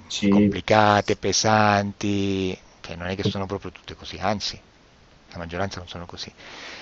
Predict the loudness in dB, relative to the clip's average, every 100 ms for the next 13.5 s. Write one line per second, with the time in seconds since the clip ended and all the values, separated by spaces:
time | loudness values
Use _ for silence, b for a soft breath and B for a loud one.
0 | B B B B 0 0 4 4 4 4
1 | 6 6 4 0 0 0 -2 -2 -4 -10
2 | -10 -10 -12 -14 _ -8 -6 -4 -6 -8
3 | -16 -18 -20 B B B B 0 2 4
4 | 6 6 6 4 4 2 2 2 0 0
5 | 4 4 4 2 0 -2 -4 -4 0 2
6 | 2 2 4 4 4 2 -2 -4 -4 -6
7 | -6 -6 -6 -10 -12 -12 -6 4 6 6
8 | 4 -2 0 2 2 2 2 0 0 2
9 | 2 6 6 6 0 _ _ _ _ _
10 | _ _ _ _ _ -20 b _ _ -20
11 | -20 -12 -10 -8 -6 -4 0 0 -2 -8
12 | -18 _ _ _ _ _ -6 -4 -2 -4
13 | -6 -8 -14 -18